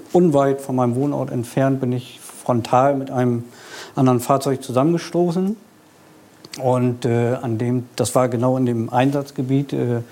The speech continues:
in dem ich damals auch tätig war, in der Gemeinde Gannerkesee. Und, äh, an dem Tag, also hatten natürlich andere Kollegen und unter anderem der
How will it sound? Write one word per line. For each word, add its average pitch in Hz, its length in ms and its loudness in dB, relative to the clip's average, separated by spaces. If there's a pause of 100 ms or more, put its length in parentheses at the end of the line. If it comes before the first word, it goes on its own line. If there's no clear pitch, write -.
(260)
in 120 60 -2
dem 120 160 2
ich 117 80 -2
damals 120 380 0
auch 143 160 -4
tätig 147 320 -4
war, 135 100 -2
in 131 60 0
der 123 100 -2
Gemeinde 123 340 0
Gannerkesee. 147 760 0
Und, 120 260 -2
äh, 117 220 0 (440)
an 117 80 0
dem 110 160 2
Tag, 113 300 0 (240)
also 120 360 -2
hatten 123 300 -4
natürlich 117 440 -2 (420)
andere 131 300 -2
Kollegen 143 460 0
und 131 160 -4
unter 131 260 -6
anderem 127 380 0
der 123 360 0